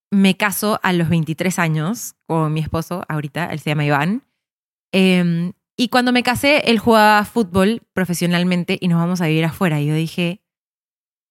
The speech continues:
"¿Qué forma tengo de estar conectada con la gente de mi país?". Y ahí nació el tema de mis redes sociales y yo dije, "Wow, esta es una forma para conectarme a pesar de estar lejos de,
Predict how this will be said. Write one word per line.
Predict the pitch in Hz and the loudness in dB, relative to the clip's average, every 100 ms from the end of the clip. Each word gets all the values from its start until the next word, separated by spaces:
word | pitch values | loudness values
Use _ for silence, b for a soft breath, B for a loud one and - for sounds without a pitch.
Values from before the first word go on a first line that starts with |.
| _ _ _ _ _ _ - | _ _ _ _ _ _ 0
"¿Qué | 285 | 2
forma | - 302 285 269 | 4 2 4 2
tengo | 277 269 240 254 | 4 4 4 4
de | |
estar | 185 - 190 190 | 4 2 0 2
conectada | 220 170 - 180 175 165 190 | 0 0 0 2 4 2 0
con | - 180 | 0 0
la | 156 | 0
gente | 151 175 165 | 0 -2 0
de | 185 | 2
mi | 180 | 2
país?". | 156 135 135 - _ _ _ _ _ _ _ _ _ _ _ _ _ | 0 -4 -6 -10 _ _ _ _ _ _ _ _ _ _ _ _ _
Y | 233 | 2
ahí | 240 240 285 302 | 4 4 4 2
nació | 226 233 208 247 240 226 - | 2 2 2 4 6 6 4
el | 202 196 | 0 2
tema | 220 202 196 | 2 4 4
de | 202 | 4
mis | 185 151 | 2 0
redes | 180 180 | 0 -2
sociales | 151 - 170 156 185 254 _ | -2 0 0 0 -2 -6 _
y | 165 | -6
yo | 160 | -2
dije, | 165 165 175 170 - | -2 -4 -6 -6 -4
"Wow, | 190 202 160 | -2 0 0
esta | - | -4
es | 226 | -4
una | 247 233 | -2 -2
forma | 240 226 226 | -2 0 0
para | 208 175 | -2 -4
conectarme | - 156 143 - 180 185 | -4 -6 -4 -2 0 0
a | 214 | -2
pesar | 160 - | -6 -6
de | 170 | -8
estar | 170 185 | -8 -8
lejos | 180 180 - 185 | -8 -8 -8 -8
de, | 208 165 | -6 -8